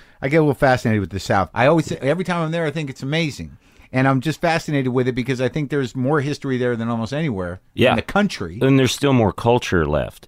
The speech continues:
Speaker 2: I think, in the South.
Speaker 1: Well, uh, you mean, like, people who live real lives? The, the, the indigenous people that have been there for generations, and I mean indigenous by your family.
Speaker 2: Yes. <laughs> No, I know what you're talking about.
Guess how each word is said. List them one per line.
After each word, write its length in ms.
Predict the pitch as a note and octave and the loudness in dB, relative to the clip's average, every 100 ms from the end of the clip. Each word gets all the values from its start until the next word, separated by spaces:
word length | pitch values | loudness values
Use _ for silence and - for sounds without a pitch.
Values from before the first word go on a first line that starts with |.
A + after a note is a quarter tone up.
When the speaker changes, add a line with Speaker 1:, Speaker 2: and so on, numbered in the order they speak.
| - | -4
Speaker 2:
I 120 | E2+ | -4
think, 260 | F#2+ E2 E2 | -2 -4 -2
in 100 | D2 | -4
the 80 | D2 | -4
South. 420 | - C#2 C2+ - | -4 -4 -4 -6
Speaker 1:
Well, 220 | D3 E3 | -2 0
uh, 60 | E3 | 2
you 100 | D#3+ | 4
mean, 280 | E3 D#3 D3 | 4 4 2
like, 300 | C#3 C3+ - | 2 0 0
people 340 | - D3 D3 B2 | 0 0 2 2
who 200 | C3 A#2+ | 0 2
live 300 | B2+ A2+ G#2+ | 2 2 0
real 240 | A#2+ A2+ | 0 0
lives? 680 | G#2+ G#2+ A2 A2 A2 - - - | 0 0 0 -2 -6 -16 -18 -2
The, 180 | D3 D3 | 0 0
the, 240 | C#3 D3 | 0 -2
the 220 | D3 D3 | 2 2
indigenous 580 | C#3+ C3 F#3+ E3 F3 C3+ | 2 2 0 0 -2 -4
people 540 | - E3+ D3+ B2 G#2+ - _ _ _ | -6 -6 -4 -6 -8 -12 _ _ _
that 140 | B2 B2+ | 0 0
have 100 | A#2+ | 2
been 140 | F3 | 2
there 140 | F3 D#3+ | 4 2
for 120 | C#3 | 0
generations, 880 | A2+ D#3+ C#3+ C3 D#3+ - G#2 G2+ G#2 | 0 0 0 2 2 0 -6 -8 -8
and 160 | B2 | -2
I 100 | B2+ | 0
mean 220 | C#3 C3+ C3 | 0 -2 -2
indigenous 500 | B2 B2+ A#2+ B2 A2+ | -2 -4 -4 -8 -4
by 300 | A#2 A2 G2 | -2 -2 -2
your 260 | G#2+ C3 E3+ | -2 2 2
family. 500 | - A2+ F2+ E2+ F2+ | 2 -2 -2 -2 2
Speaker 2:
Yes. 400 | A#2 - - - - - | 2 2 -4 -10 -6 0
<laughs> 240 | D3+ G#2+ | 0 2
No, 200 | A2 G#2+ | 2 4
I 60 | G2+ | 4
know 100 | A#2 | 2
what 40 | E2 | 0
you're 80 | |
talking 180 | D#2+ D2+ | -2 -2
about. 100 | C2+ | -4